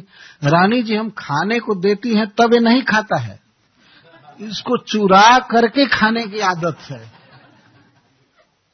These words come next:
तो माँ कहती थी बाद में, "ठीक है, जब चुरा करके खाने की आदत है, तो चुराने दो, जितना चुराए उतना आकर बताना, मैं उसे दुगना चौगुना दे दूंगी तुमको,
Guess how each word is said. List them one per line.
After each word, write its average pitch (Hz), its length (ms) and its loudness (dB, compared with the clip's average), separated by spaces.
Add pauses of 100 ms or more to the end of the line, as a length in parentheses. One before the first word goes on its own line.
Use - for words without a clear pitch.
(1200)
तो 139 100 -12
माँ 185 300 2
कहती 185 440 0
थी 190 140 -6
बाद 196 260 -2
में, 196 140 -12
"ठीक 226 200 -10
है, 185 80 -6
जब 180 160 -8
चुरा 180 360 2
करके 180 360 -8
खाने 175 240 -10
की 170 100 -16
आदत 170 300 -10
है, 160 60 -14
तो 165 100 -12
चुराने 180 500 0
दो, 165 100 -6
जितना 175 380 -6
चुराए 180 380 -2
उतना 165 340 -8
आकर 156 240 -4
बताना, 151 460 -4
मैं 147 160 -6
उसे 135 220 -4
दुगना 139 440 -4
चौगुना 131 520 -8
दे 120 240 -6
दूंगी 117 260 -14
तुमको, 117 420 -20